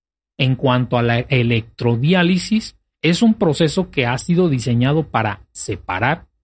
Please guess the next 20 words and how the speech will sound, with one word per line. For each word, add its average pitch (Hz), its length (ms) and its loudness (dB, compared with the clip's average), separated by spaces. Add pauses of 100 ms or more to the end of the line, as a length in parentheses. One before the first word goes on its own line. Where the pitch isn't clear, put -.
(100)
purificar 113 640 -2
y 180 60 -2
concentrar 113 1000 -2 (200)
sales 202 580 0
de 113 140 2
ácidos 156 560 0
de 113 140 0
medios 123 380 0
de 117 120 -2
fermentación. 110 1000 -2 (280)
La 147 160 2
electrodiálisis 135 1040 0
convencional 131 760 0
es 156 180 -2
una 147 280 -2
tecnología 110 640 -4
de 147 100 0
separación 120 760 -4
por 123 260 -2
membrana 143 680 0